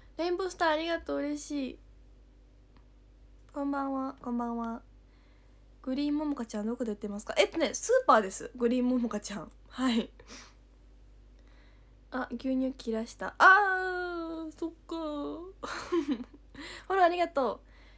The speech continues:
キリッと果実。え、なんか四期生の間でキリッと果実がすごい流行ってるんやけど、私は全然飲まないですね。ももちゃんにはマリナさんのような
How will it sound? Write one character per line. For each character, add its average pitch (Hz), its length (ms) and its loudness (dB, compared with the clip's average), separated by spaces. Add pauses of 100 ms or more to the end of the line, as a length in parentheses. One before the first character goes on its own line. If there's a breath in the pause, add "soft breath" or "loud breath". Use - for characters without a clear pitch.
(160 soft breath)
キ 269 140 -6
リ 294 80 -4
ッ - 40 -4
と 302 140 -14
果 - 120 -14
実。 - 360 -8
え、 240 120 6
な 240 80 2
ん 226 60 -2
か 220 120 -2
四 277 200 2
期 - 100 -8
生 381 140 -2
の 240 120 0
間 220 160 -2
で 214 140 -6
キ - 120 -10
リ 254 80 -4
ッ - 20 -6
と - 120 -16
果 311 140 -6
実 233 200 -6
が 190 80 -16
す - 160 -10
ご 240 100 -4
い 226 60 -8
流 214 60 -6
行 202 60 -6
っ 208 40 -10
て - 120 -12
る 208 80 -8
ん 202 40 -12
や 190 60 -14
け 196 80 -14
ど、 196 80 -12
私 226 280 -8
は 226 100 -4
全 247 240 0
然 254 120 0
飲 214 140 -2
ま 226 140 -2
な 240 140 2
い 220 60 0
で 214 80 -2
す - 140 -12
ね。 - 60 -20 (2500 loud breath)
も 339 140 -2
も 330 60 -2
ち - 80 -2
ゃ 254 60 0
ん 240 80 0
に 233 80 -2
は 220 60 -2
マ 233 140 -2
リ 302 80 -4
ナ 294 120 -4
さ 233 220 -6
ん 214 120 -4
の 214 100 -6
よ 214 220 -8
う - 20 -8
な 220 200 -6